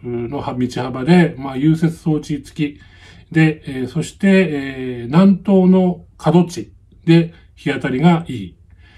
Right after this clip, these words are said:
えー、ということです。耐震、耐震基準に合致して、まあ、シロアリ駆除保証付きで、二年間の無料の、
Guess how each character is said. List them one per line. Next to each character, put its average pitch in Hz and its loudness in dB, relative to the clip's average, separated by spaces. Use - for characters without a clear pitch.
え - -20
ー、 113 -4
と 123 -8
い 113 -2
う 110 -4
こ 117 -8
と 113 -6
で 110 -2
す。 - -18
耐 160 2
震、 165 2
耐 160 2
震 160 -2
基 175 2
準 160 4
に 117 -2
合 110 -8
致 - -12
し - -14
て、 175 2
ま 123 -4
あ、 113 -6
シ - -12
ロ 139 -6
ア 135 -8
リ 139 -6
駆 135 -10
除 135 -6
保 117 -8
証 127 -10
付 - -18
き 151 -8
で、 160 2
二 143 0
年 202 6
間 170 2
の 147 0
無 123 2
料 147 0
の、 180 4